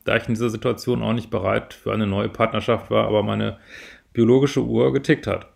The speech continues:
Ja, okay. Der Preis, keine Mutter mehr werden zu können, war mir zu hoch. Ich habe an meiner Selbstliebe gearbeitet,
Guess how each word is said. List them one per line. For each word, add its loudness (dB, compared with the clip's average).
Ja, 4
okay. 2
Der 0
Preis, 4
keine 2
Mutter 2
mehr -2
werden 2
zu -4
können, 0
war 0
mir -4
zu -4
hoch. 0
Ich -8
habe 2
an 2
meiner 2
Selbstliebe 0
gearbeitet, -6